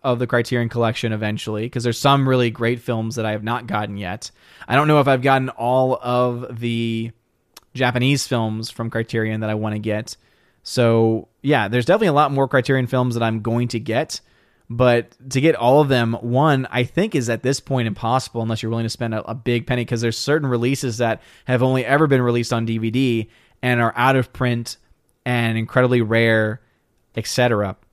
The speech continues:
So, yeah, I, I think that that is something that would, you know,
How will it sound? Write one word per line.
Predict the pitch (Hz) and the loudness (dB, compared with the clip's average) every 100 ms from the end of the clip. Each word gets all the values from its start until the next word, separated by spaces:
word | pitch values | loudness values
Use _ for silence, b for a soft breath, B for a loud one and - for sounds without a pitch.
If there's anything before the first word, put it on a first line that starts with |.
| _ | _
So, | - - 117 113 110 104 - _ _ _ _ _ _ _ | -10 -2 0 0 -2 -4 -10 _ _ _ _ _ _ _
yeah, | - 151 101 - - | -4 -2 -4 -12 -12
I, | 92 | -8
I | 113 | -6
think | 107 131 | -4 -4
that | 135 123 117 - _ _ _ _ _ - | -2 -2 -2 -8 _ _ _ _ _ -10
that | 147 127 | -2 0
is | 131 | 0
something | 113 123 120 113 | 0 -2 -2 -2
that | 113 110 110 - | -2 -2 -4 -6
would, | 117 113 107 - | -4 -4 -6 -10
you | 123 | -10
know, | 110 107 87 | -8 -8 -12